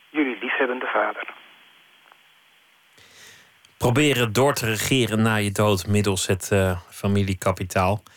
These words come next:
Speaker 2: Ik zit ook meteen te denken aan die notaris die dat in de g-, in de gaten moet houden. Die dan, eh, die dan al die voorwaarden moet controleren alvorens uit te keren.
Speaker 1: Ja. Ja, die zal voor zichzelf ook een bedrag reserveren, neem ik aan.
Speaker 2: Dat doen notarissen feilloos.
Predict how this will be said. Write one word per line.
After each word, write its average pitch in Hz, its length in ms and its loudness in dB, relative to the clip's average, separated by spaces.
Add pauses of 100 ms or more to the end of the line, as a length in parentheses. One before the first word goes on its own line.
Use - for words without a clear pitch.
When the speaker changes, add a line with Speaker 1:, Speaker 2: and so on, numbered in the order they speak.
(920)
Speaker 2:
Ik - 120 -6
zit 120 160 2
ook 123 140 0
meteen 151 200 2
te 175 100 -2
denken 147 280 0
aan 135 140 -2
die 139 100 0
notaris 135 600 0
die 139 100 0
dat 120 160 2
in 123 100 -2
de 117 60 2
g-, - 160 -2
in 123 140 2
de 107 60 2
gaten 185 380 -2
moet 90 140 2
houden. 87 360 0
Die 98 120 -2
dan, 101 360 0
eh, 92 320 2 (880)
die 104 180 -4
dan 101 140 2
al 113 140 2
die 110 120 2
voorwaarden 117 480 2
moet 110 140 -2
controleren 110 600 2
alvorens 101 560 0
uit 139 160 0
te - 100 -8
keren. 87 440 -4 (160)
Speaker 1:
Ja. 190 160 0 (760)
Ja, 143 200 0 (140)
die 143 120 -6
zal 107 160 -4
voor 110 180 -6
zichzelf - 360 -2
ook 139 140 -2
een 127 120 -4
bedrag 117 280 -2
reserveren, 107 560 -6
neem 107 160 -8
ik 107 140 -10
aan. 107 220 -4
Speaker 2:
Dat 95 260 0
doen 117 140 4
notarissen 92 800 0
feilloos. 85 600 -2